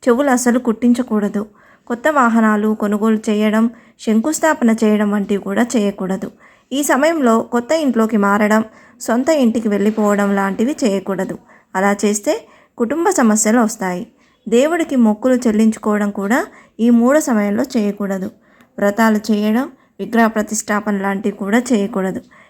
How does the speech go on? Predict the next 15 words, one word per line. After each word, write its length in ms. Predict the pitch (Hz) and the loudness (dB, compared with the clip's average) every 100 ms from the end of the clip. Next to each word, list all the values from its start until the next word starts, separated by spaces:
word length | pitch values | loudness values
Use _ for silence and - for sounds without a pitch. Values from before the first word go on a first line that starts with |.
| _ _ _ - 254 | _ _ _ -6 -4
ఇటువంటి 360 | 302 359 370 381 | 2 2 2 0
శుభకార్యాలు, 680 | 277 247 269 262 262 247 262 262 | 0 0 0 0 0 0 0 -2
పనులు 320 | 254 226 240 240 226 | -2 0 0 0 0
లాంటివి 440 | 220 208 226 302 453 _ _ - | -2 -2 -2 -2 -4 _ _ 0
మూడాలు 360 | 247 311 370 381 | 2 4 2 2
వెళ్ళిన 300 | 320 262 277 269 | 0 2 2 0
తర్వాత 380 | 247 233 233 - 240 233 - | 0 2 0 0 0 0 -2
లేదా 240 | 233 214 226 - 247 | -2 0 -2 -2 -2
మూడాలు 420 | 240 269 262 262 233 | 0 2 2 2 0
లేని 220 | 233 302 285 | 0 0 0
సమయంలో 460 | 220 214 226 247 403 - - _ - | 0 0 2 2 -2 -6 -20 _ -6
పండితుణ్ణి 460 | 262 262 349 403 339 | -2 0 0 0 0
కనుక్కొని 460 | 262 220 226 226 240 240 - | 0 0 0 0 2 0 0
ముహూర్తాలనేవి 760 | 233 247 247 233 220 214 220 330 403 | 2 2 2 0 2 2 2 0 0
నిర్ణయించుకోండి. 800 | 254 214 208 208 - - 208 214 | 2 2 2 -2 -2 -2 0 -2